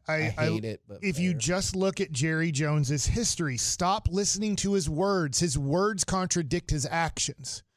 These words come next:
Speaker 1: If you just look at his actions, especially after Jimmy, like,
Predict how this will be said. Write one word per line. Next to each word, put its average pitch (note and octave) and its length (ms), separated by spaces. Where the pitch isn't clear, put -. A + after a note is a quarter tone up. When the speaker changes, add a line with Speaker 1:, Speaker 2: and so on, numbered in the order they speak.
Speaker 1:
If D3+ 140
you F3 100
just F#3+ 260
look A#3+ 140
at A3+ 100
his F3+ 300
actions, F3 560
especially A#3+ 480
after A3 260
Jimmy, G3 320
like, D#3 220